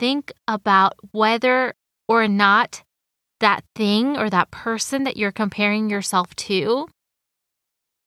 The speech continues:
is even remotely aligned to your purpose and what you're trying to achieve with your life. If it's not, you're gonna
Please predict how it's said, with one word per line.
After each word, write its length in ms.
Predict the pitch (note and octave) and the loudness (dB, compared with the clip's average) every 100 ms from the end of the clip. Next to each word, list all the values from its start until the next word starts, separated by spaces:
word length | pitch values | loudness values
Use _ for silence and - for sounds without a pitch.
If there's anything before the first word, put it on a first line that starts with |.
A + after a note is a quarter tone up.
| _ | _
is 240 | C#4 C4+ B3 | -2 -2 -2
even 340 | C#4 C#4 D4 C4+ | 0 2 2 2
remotely 580 | D4 C#4+ C#4+ - D4 | 2 4 2 2 2
aligned 760 | C4+ B3 A#3 B3 B3 G3+ G3 F#3+ - | 2 4 4 2 2 0 0 -4 -8
to 140 | - | -8
your 240 | A#3 A3 A3 | -2 -2 -2
purpose 640 | - A3 G#3+ G3 F#3+ - | -4 -6 -2 -2 -2 -4
and 200 | - G3 | -6 -4
what 140 | F#3+ - | -4 -4
you're 120 | G#3 | -8
trying 340 | - G3+ F#3+ | -4 -2 -2
to 140 | F3+ G#3 | -2 -6
achieve 400 | F#3 - F#3+ F3 | -6 -4 -4 -4
with 180 | F3+ F#3 | -8 -4
your 200 | F#3 F3 | -2 -2
life. 300 | G#2 - - _ _ _ _ _ _ _ | -4 -6 -12 _ _ _ _ _ _ _
If 160 | G#3 G3 | -12 -10
it's 240 | F#3+ - | -8 -6
not, 520 | G#3+ A3+ D#4+ F#4+ - - _ _ _ _ _ _ _ _ _ _ _ _ _ _ _ _ - | 0 2 2 0 -10 -16 _ _ _ _ _ _ _ _ _ _ _ _ _ _ _ _ -2
you're 160 | A3+ A3 | 0 2
gonna 440 | A#3 A#3 A3+ | 2 4 4